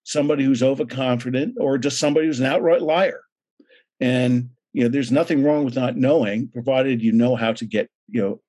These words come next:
ultimately the answer to what it is. And, uh, I think there's, you know, a lot of people get caught up in a lot of hubris and so on and so forth.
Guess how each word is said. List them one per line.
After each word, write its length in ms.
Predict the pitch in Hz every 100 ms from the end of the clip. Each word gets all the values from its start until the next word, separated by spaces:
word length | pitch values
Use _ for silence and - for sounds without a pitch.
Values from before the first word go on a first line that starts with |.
| -
ultimately 440 | 127 120 117 101
the 100 | 104
answer 340 | 104 113 - -
to 180 | - 110
what 180 | 110
it 120 | 104 113
is. 300 | - - - -
And, 360 | 107 107 110 - - - - - -
uh, 260 | 113 110 -
I 180 | 131 131
think 220 | 147 120
there's, 460 | 139 117 - - _ -
you 100 | 147
know, 80 | 160
a 20 |
lot 140 | 143
of 60 | 127
people 180 | 151 120
get 240 | 131 -
caught 220 | 151 135
up 220 | 131 120
in 80 | 120
a 60 | 113
lot 160 | 107
of 80 | 101
hubris 640 | - 143 135 143 139 - 117
and 280 | 101 104
so 200 | - 123
on 100 | 110
and 120 | 101 -
so 200 | 139 123
forth. 420 | 123 117 117